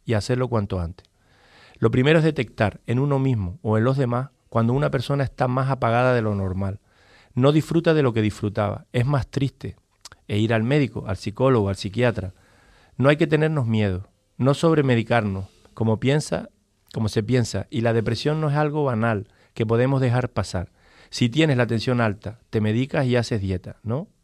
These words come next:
Pues si el cerebro, que es el órgano más propio del, del ser humano y el más sensible, está depresivo, hay que medicarlo. Y si hace falta, vamos. No es un tema que hay que animarse,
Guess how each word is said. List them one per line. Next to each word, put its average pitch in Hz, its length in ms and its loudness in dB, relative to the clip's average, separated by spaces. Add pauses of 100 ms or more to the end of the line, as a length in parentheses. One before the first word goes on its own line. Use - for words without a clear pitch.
(300)
Pues 107 160 0
si 123 80 0
el 110 60 0
cerebro, 120 600 0
que 120 100 0
es 110 80 4
el 127 100 4
órgano 110 320 0
más 120 200 0
propio 110 360 -2
del, 98 200 -4 (120)
del 101 280 -8
ser 117 200 -2
humano 113 380 0 (280)
y 113 120 0
el 107 80 2
más 127 160 0
sensible, 123 420 0
está 117 200 -2
depresivo, 165 520 -2 (100)
hay 120 120 0
que 120 100 -2
medicarlo. 98 480 -6 (500)
Y 104 100 -2
si - 120 -4
hace 104 160 -2
falta, 92 320 -12
vamos. 101 160 -16 (600)
No 139 120 4
es 143 80 6
un 143 80 0
tema 151 320 4
que 143 60 4
hay 135 100 4
que 139 80 2
animarse, 135 760 0